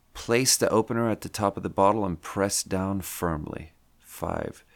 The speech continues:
drink with the indented neck side facing down to trap the marble.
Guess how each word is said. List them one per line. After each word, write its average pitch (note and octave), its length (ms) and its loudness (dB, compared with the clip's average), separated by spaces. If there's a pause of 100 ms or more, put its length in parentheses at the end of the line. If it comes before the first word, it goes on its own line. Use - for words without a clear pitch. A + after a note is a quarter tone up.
(340)
drink G2 420 -2
with F#2+ 140 -6
the - 180 -4
indented F#2 640 -2
neck F2 680 -4
side D#2 600 -4
facing F2 640 -6 (100)
down E2 520 -2
to - 120 -12
trap - 560 -2
the D2 80 -4
marble. D2+ 580 0